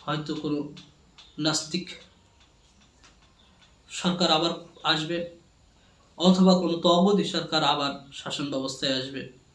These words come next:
কেউ না কেউ আসবে। সুতরাং আমরা বাংলাদেশি মুসলমান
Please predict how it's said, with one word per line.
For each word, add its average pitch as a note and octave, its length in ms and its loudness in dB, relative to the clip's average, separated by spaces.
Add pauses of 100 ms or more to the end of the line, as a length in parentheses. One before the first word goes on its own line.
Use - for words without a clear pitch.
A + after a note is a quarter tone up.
(580)
কেউ F3 180 2
না F3+ 80 2
কেউ E3 220 -4
আসবে। C3+ 520 -4 (300)
সুতরাং D3+ 580 -2 (260)
আমরা C#3 360 -2
বাংলাদেশি D3 880 0 (200)
মুসলমান E3 720 0